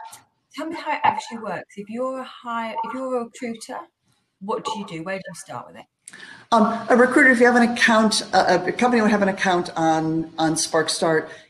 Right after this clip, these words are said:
Speaker 2: Each recruiter has their own individual account. You would either go onto our platform and take about two minutes setting up a Spark.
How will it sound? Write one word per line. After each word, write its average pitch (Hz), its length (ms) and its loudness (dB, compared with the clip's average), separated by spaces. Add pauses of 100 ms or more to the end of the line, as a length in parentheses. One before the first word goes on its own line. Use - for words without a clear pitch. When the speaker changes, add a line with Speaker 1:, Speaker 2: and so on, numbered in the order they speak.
Speaker 2:
Each 202 160 2
recruiter 208 320 4
has 175 200 0
their 170 100 2
own 160 60 2
individual 156 380 -2
account. 151 360 -4 (340)
You 220 200 4
would 240 300 2 (160)
either 202 260 4
go 202 340 0
onto 226 240 2
our 196 160 0
platform 175 600 -2
and 165 120 -2
take 180 180 -4
about 160 380 -4
two 254 220 0
minutes 208 400 2 (240)
setting 214 320 2
up 175 140 0
a 170 40 -6
Spark. - 380 -4